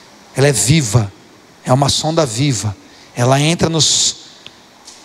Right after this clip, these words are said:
nos caminhos mais tortuosos e escondidos e chega no ponto ali pra falar: "É, é isso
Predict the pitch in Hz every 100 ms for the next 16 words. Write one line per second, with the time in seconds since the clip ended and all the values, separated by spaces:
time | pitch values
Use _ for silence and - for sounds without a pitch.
0 | - - - - - - - - - -
1 | - - 147 160 175 147 185 - 180 175
2 | 156 156 160 135 139 - 147 135 151 131
3 | 135 151 160 165 - 160 151 147 139 -
4 | - 143 139 160 - - - - 147 156
5 | - - -